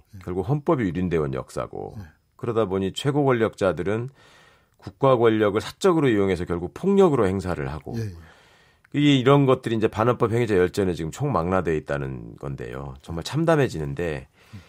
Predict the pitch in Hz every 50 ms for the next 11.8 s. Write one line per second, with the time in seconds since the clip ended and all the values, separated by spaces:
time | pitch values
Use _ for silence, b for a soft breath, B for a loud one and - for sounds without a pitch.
0 | B B B B B _ - - 104 127 135 131 - - - 101 87 82 76 78
1 | 71 69 - - 90 92 92 82 87 82 73 - _ _ _ _ - - 90 90
2 | 104 104 107 107 95 92 92 87 82 82 82 - 92 92 90 82 78 85 82 76
3 | - 80 78 71 67 67 71 71 - - 69 64 - - 67 67 67 76 85 -
4 | 131 131 123 123 123 110 95 92 87 - - 101 110 107 92 85 82 76 71 -
5 | - 76 69 67 90 85 92 175 175 170 156 139 139 - 175 156 - - 147 131
6 | - 151 151 156 175 185 170 165 165 165 160 160 160 160 165 160 160 160 156 151
7 | 151 - - 165 170 185 185 160 - 208 202 196 180 165 135 104 101 110 135 135
8 | - 143 139 139 143 135 127 143 151 147 - - 131 - - 139 123 127 131 135
9 | 131 117 123 - - 123 123 147 151 123 117 135 - - - 117 120 123 120 113
10 | 110 - 117 107 107 104 98 110 113 110 107 110 101 98 104 101 92 - 110 98
11 | 98 110 113 101 95 90 85 80 85 80 76 73 71 71 76